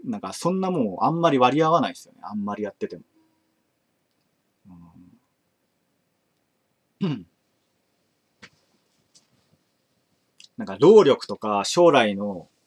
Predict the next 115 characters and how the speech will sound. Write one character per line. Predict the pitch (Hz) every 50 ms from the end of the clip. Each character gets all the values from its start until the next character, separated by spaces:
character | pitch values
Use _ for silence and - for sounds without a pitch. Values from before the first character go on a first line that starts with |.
| _ _ -
こ | - 139
と | - -
と | 113 104
か | 113 -
考 | - 113 110 110 110 113
え | 107
る | 92 85
と、 | - 92 85 82 82 - _ -
ま | 110
あ | 104
職 | - - 127 - 151
歴 | 147 - - 139
も | 131 127
残 | 123 110 123 117
ん | 107 90
な | 85 -
い |
し、 | - - - - - _ _ _ _ _ _ _ _ _ _ _ _
普 | - -
通 | - 175 175
に | 165
仕 | - - 160
事 | 165 170 190 170
や | -
っ | - -
た | - 180 180
方 | 190 170 214 208
が | 151 113
い | 110 131
い |
ん | 127
じ | 120
ゃ | 98
な | 87 85
い | 90
っ |
て | - _ _ - 85
い | 76 82
う。 | - _ - - - - - _ _
ま | - 120
あ |
仕 | - - - 170
事 | 220 226 226 151
で | 143 160
き | 156 - 277
な | 311 240
い | 151
人、 | - - 120 104 101 -
な | 113 113
ん |
か | 107 101
な | 110 170
ん | 185
て | - 101
い |
う | 87
の？ | 87 - _ _ _ _ _ _
仕 | - - - - 196
事 | 254 262 262 208
で | 240 233
き | - 254
な | 254 233 175
い |
人 | - - 117 98
が | 104 101
パ | - - 110
チ | -
ス | - 123
ロ | 113 117
や | 113
っ | - -
て | - - 131
る |
っ | -
て | -
感 | 101 92 90
じ | 90
じ | 90
ゃ | 85
な | -
い？ | _ _ _ _ _ _ - _ _ _ -
中 | 156 220 240 254 233
に | 170
は | 131 -
パ | - 131
チ | 120 -
ス | -
ロ | 170
だ | 165 170 170
け | 175
で | 123 -
生 | - 127 127 123
計 | 135
立 | 127 147 135
て | 131 104
て | 104
る | 92
や | 92 87
つ | 90 87
も | 85
い | 95
る | 104
と | - 110
思 | 98 92 92
う |
け | 90 87
ど、 | - 87 85
そ | - - 180
う |
い | 220
う | 240
や | 233
つ | 165
っ | 120
て、 | - - 117 104 98 90 82